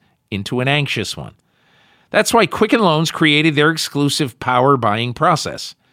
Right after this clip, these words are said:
Here's how it works. They check your income, assets, and credit to give you a verified approval.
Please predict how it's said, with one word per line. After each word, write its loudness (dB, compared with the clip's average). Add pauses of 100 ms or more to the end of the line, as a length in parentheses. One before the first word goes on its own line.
(500)
Here's 2
how 2
it 0
works. 0 (800)
They 2
check 0
your 6
income, 2 (120)
assets, -2
and -4
credit 0
to -6
give 0
you 4
a 6
verified 2
approval. 0